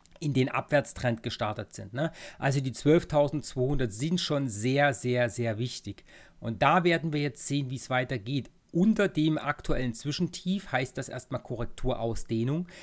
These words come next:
zur Unterseite hin. Und das schauen wir uns jetzt gleich auch mal noch im Tageschart, äh, im Stundenchart hier an, wo wir der Level haben, weil die hohe Volatilität gibt uns natürlich auch nur Anlaufpunkte, die relativ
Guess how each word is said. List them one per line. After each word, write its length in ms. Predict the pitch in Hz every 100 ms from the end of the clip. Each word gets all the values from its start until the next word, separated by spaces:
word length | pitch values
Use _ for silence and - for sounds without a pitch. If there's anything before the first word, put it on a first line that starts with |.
| - - -
zur 260 | - -
Unterseite 520 | - 113 113 110 110 107
hin. 280 | 110 170
Und 100 | -
das 100 | 117
schauen 240 | - 127 135
wir 60 |
uns 160 | 143 -
jetzt 160 | 113 -
gleich 300 | 117 160 -
auch 120 | -
mal 160 | 143
noch 120 | 131 131
im 100 | 117
Tageschart, 600 | - 123 120 - 117 120
äh, 80 | 123
im 240 | 127 143
Stundenchart 600 | - 139 135 131 127 123
hier 100 | -
an, 160 | 127 120
wo 120 | 123
wir 80 | 147
der 140 | 139
Level 380 | 123 123 123 98
haben, 420 | 120 135 147 127 104
weil 400 | 120 143 170 147 - - - - -
die 100 | 139
hohe 380 | 123 143 190 170
Volatilität 920 | 156 151 143 143 135 - 160 170 -
gibt 240 | 175 175
uns 240 | - 156 -
natürlich 500 | 143 - 147 143 -
auch 360 | 139 143 -
nur 320 | 135 135 139
Anlaufpunkte, 640 | 135 160 151 - - 127 117
die 160 | 104 120
relativ 800 | 107 113 139 135 - 131 113